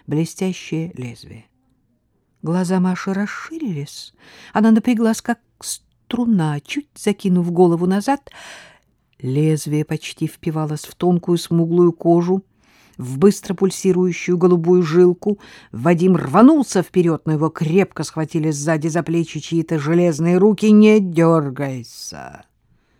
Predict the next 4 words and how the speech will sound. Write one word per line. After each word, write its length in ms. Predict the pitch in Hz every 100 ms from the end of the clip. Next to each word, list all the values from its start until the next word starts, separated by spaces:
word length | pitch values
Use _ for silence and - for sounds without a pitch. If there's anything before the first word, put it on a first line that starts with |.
| _ _ _ -
посоветовал 800 | 131 - 139 147 170 165 165 -
Ахмеджанов. 840 | 135 131 - 131 131 107 113 - 113 _ _ _ _ _ _ _ _ _ _ _ _ _ -
«Ты 480 | 175 175 170 156 _ _ _ _ -
рыпнешься, 1080 | 135 180 254 - - 131 - - - 71